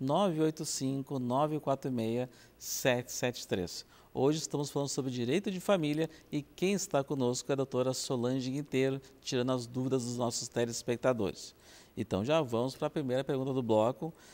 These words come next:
da senhora Maristela. "Vivo há vinte, há mais de vinte anos em uma união estável não registrada. Agora, queremos registrar essa união. Podemos fazer o registro indicando a data do início da união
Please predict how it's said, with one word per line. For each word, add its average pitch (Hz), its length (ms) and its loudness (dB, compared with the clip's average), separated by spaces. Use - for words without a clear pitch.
da 135 160 6
senhora 143 400 2
Maristela. 139 880 6
"Vivo 233 600 0
há 156 160 4
vinte, 175 600 -4
há 143 60 4
mais 233 400 4
de 190 160 0
vinte 160 420 -2
anos 135 380 0
em 147 40 -2
uma 151 100 -2
união 143 180 -4
estável 151 580 -2
não 135 260 2
registrada. 143 680 -4
Agora, 143 600 6
queremos 180 460 2
registrar 214 720 -2
essa 170 180 -4
união. 117 300 -4
Podemos 262 680 -4
fazer 180 480 2
o 185 40 4
registro 156 680 -2
indicando 156 540 -2
a 143 80 0
data 151 520 0
do 143 180 -2
início 156 720 -2
da 139 160 4
união 139 460 0